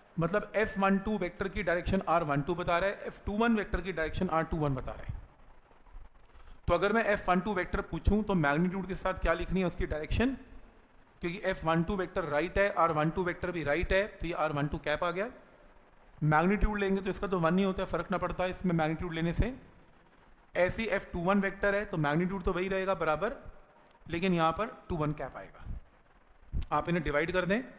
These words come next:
जब आप इन्हें divide करेंगे, ये मैग्नीट्यूड cancel हो जाएगा, आपको ये term आएगी। इस term में क्या फ़र्क है, इन दोनों में आर वन टू कैप, आर टू वन cap में माइनस वन का फ़र्क है,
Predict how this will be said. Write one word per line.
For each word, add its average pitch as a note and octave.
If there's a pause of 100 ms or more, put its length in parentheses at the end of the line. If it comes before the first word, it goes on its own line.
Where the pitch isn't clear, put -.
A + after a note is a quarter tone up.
(480)
जब C#3
आप F3
इन्हें G3
divide D#3+
करेंगे, F#3
ये F3
मैग्नीट्यूड E3
cancel D3+
हो F3
जाएगा, E3+
आपको F3
ये D3+
term E3
आएगी। F3 (800)
इस A3+
term G3
में G3
क्या F#3
फ़र्क F3+
है, G#3
इन G3+
दोनों E3+
में G3
आर D#3+
वन D3+
टू F3+
कैप, F#3
आर D#3+
टू E3+
वन E3 (300)
cap E3
में F3
माइनस D#3
वन E3
का F3
फ़र्क E3+
है, A3